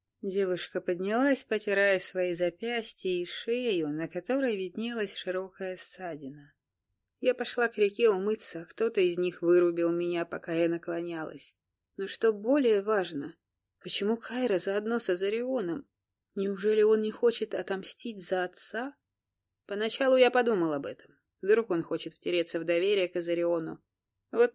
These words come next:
только если он делает это ценой жизни своих людей,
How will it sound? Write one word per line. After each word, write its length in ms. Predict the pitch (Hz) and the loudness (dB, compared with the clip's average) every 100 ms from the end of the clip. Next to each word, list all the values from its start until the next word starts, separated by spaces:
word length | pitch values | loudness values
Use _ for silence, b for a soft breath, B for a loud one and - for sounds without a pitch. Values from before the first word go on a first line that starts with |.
| _ | _
только 460 | - 277 262 - 202 | 2 6 6 4 -2
если 380 | 190 180 - 170 | 0 0 0 -2
он 240 | 180 185 | -2 -2
делает 420 | 180 220 202 185 | 0 2 4 2
это 180 | 180 175 | 0 -4
ценой 380 | - 185 185 185 | -6 -6 -4 -2
жизни 380 | 185 190 180 175 | -2 -2 -2 -4
своих 500 | - 180 180 175 - | -2 2 2 0 -2
людей, 560 | 170 170 202 226 226 | -4 -2 0 0 -4